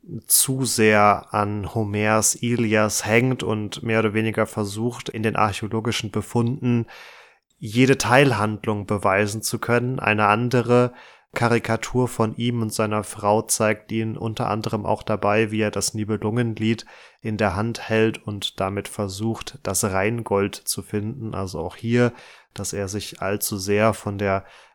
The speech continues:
literarischen Vorlage beeinflussen lässt. Wir hatten ja schon angesprochen, dass Schliemann zwischenzeitlich auch Zweifel daran hegt, ob das von ihm gefundene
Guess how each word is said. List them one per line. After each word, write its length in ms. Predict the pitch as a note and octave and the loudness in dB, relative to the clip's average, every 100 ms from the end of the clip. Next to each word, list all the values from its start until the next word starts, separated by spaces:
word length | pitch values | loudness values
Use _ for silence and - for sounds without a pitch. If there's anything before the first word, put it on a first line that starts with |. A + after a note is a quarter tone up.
| - | -8
literarischen 880 | A2 G#2+ G#2 F2+ G2+ A2+ - G#2 F#2+ | -6 -4 -2 0 0 0 -4 -6 -10
Vorlage 1000 | - G#2 G#2+ A2+ A2 G#2+ G#2 G#2+ G#2+ G#2 - - - | -2 4 4 6 6 6 4 2 0 -4 -14 -20 -6
beeinflussen 880 | F2 F2+ G#2+ A#2 - - F2+ - F2+ | -4 0 -2 -2 -8 -8 -8 -8 -8
lässt. 420 | F2 - - - _ _ _ _ _ _ - | -10 -10 -12 -14 _ _ _ _ _ _ -4
Wir 120 | A#2 | -2
hatten 180 | B2 B2 | 0 0
ja 100 | A2+ | 0
schon 160 | B2+ | 0
angesprochen, 840 | G#2 A2 C3 C3 - B2+ B2+ C3+ C3 | 0 0 0 0 0 2 2 2 0
dass 320 | A2 - - | 0 -2 -6
Schliemann 540 | - - A#2 B2+ B2+ B2 | -4 -2 -2 2 2 2
zwischenzeitlich 1120 | - B2 - A#2 - A#2 A#2 - A#2 A2 - | -2 -4 -2 -2 0 2 2 0 -4 -4 -2
auch 560 | G#2+ A2+ A#2+ - - | 4 4 4 0 -12
Zweifel 400 | - - C3 C#3+ | -6 2 4 4
daran 320 | B2 A#2 A2 G#2 | 2 4 2 2
hegt, 320 | A#2 A#2 - | 0 0 -4
ob 140 | - | -8
das 160 | - G2+ | -6 -6
von 180 | - G#2 | -6 -4
ihm 280 | - B2 | -4 -4
gefundene 840 | A#2 G#2+ A#2 A2+ - A2 G#2+ G#2 G#2 | -6 -4 -2 -2 -4 -4 -2 -2 -2